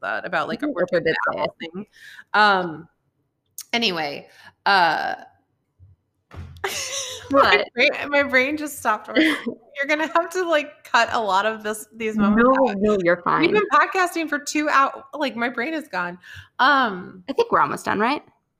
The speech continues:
Speaker 2: Oh,
Speaker 1: No,
Speaker 2: yeah,
Speaker 1: we still
Speaker 2: maybe.
Speaker 1: have a part three. <laughs> Like, this is so long. Um,
Speaker 2: We're, we're good. We can do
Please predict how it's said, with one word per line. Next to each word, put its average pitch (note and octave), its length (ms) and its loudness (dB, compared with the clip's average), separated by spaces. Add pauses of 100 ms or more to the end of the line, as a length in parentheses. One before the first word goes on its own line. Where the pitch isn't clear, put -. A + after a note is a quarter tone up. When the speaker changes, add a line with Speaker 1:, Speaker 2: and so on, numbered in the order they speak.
(520)
Speaker 2:
Oh, - 40 2
Speaker 1:
No, F4+ 240 6
Speaker 2:
yeah, - 100 -2
Speaker 1:
we A#3+ 80 -4
still - 160 -10
Speaker 2:
maybe. C#4+ 100 2
Speaker 1:
have E4 80 -8
a - 80 -18
part C#4 200 2 (200)
three. C#4+ 380 -6
<laughs> - 40 -16 (1300)
Like, B4+ 280 2
this A4 260 -2
is - 260 -8
so A#3+ 220 -2
long. G3 240 -8 (460)
Um, F#3+ 640 2
Speaker 2:
We're, G3 260 -2
we're F#3 140 0
good. A2+ 240 -8
We G3 120 0
can F#3+ 120 -6
do - 80 -10